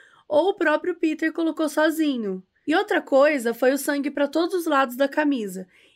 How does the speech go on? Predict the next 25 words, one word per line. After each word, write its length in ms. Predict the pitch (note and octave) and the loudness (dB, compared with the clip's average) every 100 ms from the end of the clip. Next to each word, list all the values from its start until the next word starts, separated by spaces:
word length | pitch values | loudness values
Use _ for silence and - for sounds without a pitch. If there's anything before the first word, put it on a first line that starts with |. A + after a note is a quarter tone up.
| _ | _
E 140 | C4+ | -2
especificamente 1120 | D4 F4+ - E4 D4 - D4+ B3+ A3+ A#3 - | 0 0 -2 -2 -2 -2 -2 0 -2 -4 -8
nos 140 | B3 A#3+ | -8 -6
lugares 440 | B3 A#3 A#3 B3+ | -4 0 0 -2
que 140 | - C#4+ | -6 -8
o 60 | |
Peter 360 | C#4+ C#4 D4 D4 | -4 -4 -2 -4
encostava 800 | C#4 C#4 C4 - B3 C4 A3+ G#3+ - - - - | -4 -4 -6 0 2 2 -2 -10 -12 -20 -20 -6
durante 380 | D#4 D#4+ E4 F4 | 0 2 2 0
ali 160 | D4+ | 2
a 60 | D4 | 2
rotina 420 | C#4 D4 D4+ C#4 | 2 0 -2 -2
matinal. 580 | C#4 C#4+ E4+ D#4 A#3 G3+ | 0 -2 0 2 2 0
Então, 240 | G3+ A#3 | -2 -4
assim, 440 | B3 B3+ C4 G#3+ F#3+ - - - | -4 -4 -6 -8 -10 -18 -20 -4
a 100 | A#3+ | 0
escova 380 | B3+ - D#4+ E4 | 0 0 0 0
de 100 | D#4 | 0
dente 380 | D4 D4+ C#4+ | 0 0 -2
tava 200 | - A3+ | -4 -4
suja 300 | A#3 A3+ G#3+ | -4 -6 -4
de 80 | A3 | -6
sangue 500 | - C#4 B3 A#3+ A3+ | -4 -2 -2 -2 -4
na 140 | A3 A#3 | -6 -6
pia, 560 | B3+ B3 A#3 A3+ G#3+ | -4 -6 -4 -4 -4